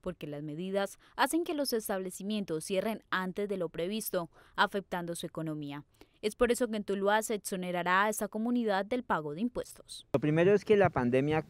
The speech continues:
Speaker 2: continúa y sigue siendo el sector gastronómico y gastrorumba el más afectado con las decisiones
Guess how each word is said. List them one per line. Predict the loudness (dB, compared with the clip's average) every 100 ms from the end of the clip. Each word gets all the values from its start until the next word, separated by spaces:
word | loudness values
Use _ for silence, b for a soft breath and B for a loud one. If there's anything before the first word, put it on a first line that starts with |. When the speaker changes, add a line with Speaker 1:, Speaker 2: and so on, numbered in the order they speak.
| 0
Speaker 2:
continúa | 4 4 4 2 2 2 0 -2 -10 -20 -6
y | -2
sigue | 0 4 4
siendo | 4 0 2 2
el | 2
sector | 0 -2 -2 0 0 2
gastronómico | 0 0 0 -2 2 2 0 0 -2
y | -2
gastrorumba | 0 -2 -2 -6 -4 -2 0 -2 -6 B B B
el | 0 2
más | 2 0
afectado | -2 -2 0 2 2 2
con | 0 0
las | 0
decisiones | 0 -2 -6 -2 2 2 -2